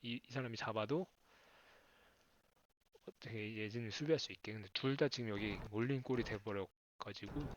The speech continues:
여기서 이렇게 갔을 때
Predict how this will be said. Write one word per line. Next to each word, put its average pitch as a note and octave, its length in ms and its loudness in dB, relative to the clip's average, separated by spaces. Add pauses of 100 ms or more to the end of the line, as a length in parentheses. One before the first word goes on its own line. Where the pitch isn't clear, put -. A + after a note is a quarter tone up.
(800)
여기서 A#2+ 340 -6 (300)
이렇게 A#2 280 -6 (120)
갔을 - 340 0 (120)
때 F3 200 4